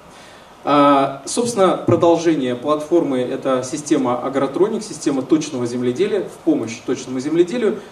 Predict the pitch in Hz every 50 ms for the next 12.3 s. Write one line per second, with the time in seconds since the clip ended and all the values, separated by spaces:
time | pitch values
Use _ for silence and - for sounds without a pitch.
0 | - - - 262 285 330 349 320 302 156 156 143 151 156 - - 160 143 123 127
1 | 120 - - - - - - 208 247 - - - 214 220 - 202 185 175 190 190
2 | 185 170 - - 208 226 220 185 - - 165 165 180 180 165 - - 135 127 127
3 | 123 - 131 131 131 127 143 156 151 - 165 160 160 147 131 131 139 151 147 147
4 | 143 147 - 120 - 135 127 123 - 143 139 127 123 - - 131 127 131 117 113
5 | 113 - - - - - - 165 156 156 - - 156 143 147 147 151 139 135 131
6 | 135 147 139 - 175 180 185 - 262 262 - - - - - - - 185 208 -
7 | - - - - 180 175 175 180 175 175 170 202 220 220 220 - 214 208 196 190
8 | 196 - - - - 196 214 - 180 170 170 180 170 170 - 165 147 147 143 147
9 | 175 202 - - - 190 175 170 147 131 - 139 135 135 135 135 131 127 127 -
10 | - - - 160 156 147 - 156 160 185 - - - - - - 147 139 143 135
11 | - 156 180 185 160 135 131 156 170 165 139 127 - - - - 139 131 127 139
12 | 131 127 117 104 101